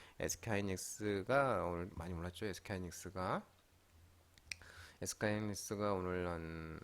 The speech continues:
한 칠 프로 정도 오른 것 같은데,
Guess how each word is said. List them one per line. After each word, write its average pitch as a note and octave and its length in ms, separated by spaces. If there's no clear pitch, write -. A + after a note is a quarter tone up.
한 F#2+ 140
칠 - 240
프로 - 240
정도 G2+ 580
오른 F#2+ 240
것 F#2+ 60
같은데, D#2+ 400